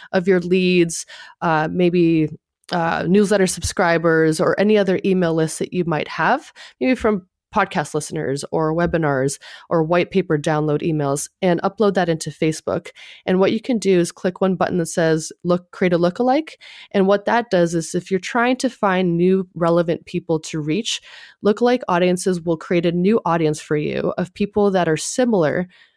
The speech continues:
based on interests and behaviors and other data that they have to that list. So say you have a customer list.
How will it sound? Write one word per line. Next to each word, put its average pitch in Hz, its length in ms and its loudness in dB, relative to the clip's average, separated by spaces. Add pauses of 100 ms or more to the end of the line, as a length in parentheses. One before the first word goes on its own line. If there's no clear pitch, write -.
(200)
based 180 240 2
on 170 80 0
interests 185 480 0
and 165 140 0
behaviors 175 500 0
and 175 60 0
other 160 140 2
data 160 320 2
that 190 160 0
they 202 120 0
have 196 360 0 (100)
to 196 260 0
that 175 200 0
list. - 380 -4 (300)
So 202 100 -2
say 208 120 2
you 220 80 6
have 196 80 2
a 190 60 2
customer 160 420 -4
list. - 420 -10